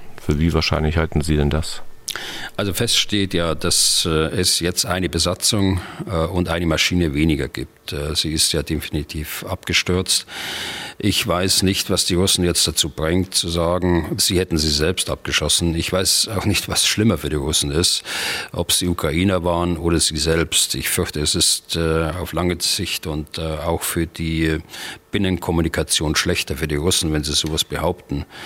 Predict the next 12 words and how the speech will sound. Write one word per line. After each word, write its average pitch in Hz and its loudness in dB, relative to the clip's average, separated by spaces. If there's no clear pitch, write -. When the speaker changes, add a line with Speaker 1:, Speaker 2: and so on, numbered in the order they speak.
Speaker 2:
dass - 0
sie 80 0
sogar 80 0
selbst - 0
abgeschossen 78 -2
haben, 78 2
weil 76 4
es 78 0
Rückschlüsse 85 0
gibt - -4
auf 78 -2
die 78 0